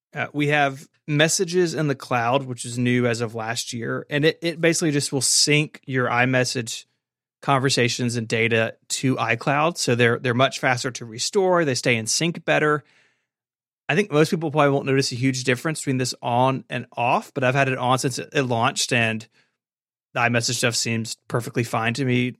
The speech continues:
They all show up at the same place. You know, if I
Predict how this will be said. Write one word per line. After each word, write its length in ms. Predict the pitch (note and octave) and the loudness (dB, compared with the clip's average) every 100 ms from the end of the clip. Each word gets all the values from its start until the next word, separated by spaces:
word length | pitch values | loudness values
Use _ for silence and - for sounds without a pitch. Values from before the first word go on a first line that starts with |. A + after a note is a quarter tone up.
| _ C3+ | _ -4
They 120 | A#2+ | -2
all 140 | A#2 | 0
show 180 | A#2 B2 | 2 2
up 100 | A#2 | 0
at 80 | A#2 | -2
the 60 | |
same 240 | B2 A#2 A2+ | -2 -2 -2
place. 540 | G#3+ F#3 F3 - - - | 0 2 2 0 -2 -2
You 100 | B2+ | 2
know, 240 | A#2+ A#2 | 4 2
if 140 | A#2 A#2+ | 0 -2
I 220 | A2 | -4